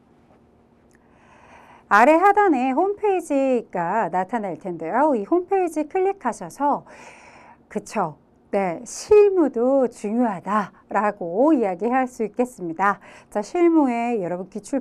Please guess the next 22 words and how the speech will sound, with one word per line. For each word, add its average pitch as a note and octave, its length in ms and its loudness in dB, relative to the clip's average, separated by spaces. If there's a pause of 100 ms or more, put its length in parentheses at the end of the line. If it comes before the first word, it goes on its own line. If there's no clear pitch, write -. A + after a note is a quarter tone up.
문제 F#3+ 280 -12
풀이도 C4 720 -4 (240)
영상을 G#3+ 400 -4
같이 - 400 -10
함께 B3 320 -4
봐주실 F#3+ 420 -12
수 - 140 -12
있으니까요. G3 800 -6 (460)
들어오셔서 F#3 840 -4
실무 D#4+ 420 2
풀이 D#4 240 -2
내용도 G#3+ 640 0
확인해 A3 400 -4
보세요. D#3 420 -14 (560)
이천이십삼 B3 720 2
년도 G#3 440 0
제 F3+ 380 -10
첫 - 300 -8
번째 C4+ 640 0
시험 D4 300 0
문제이다 F#3 560 -8
보니 G3+ 420 -8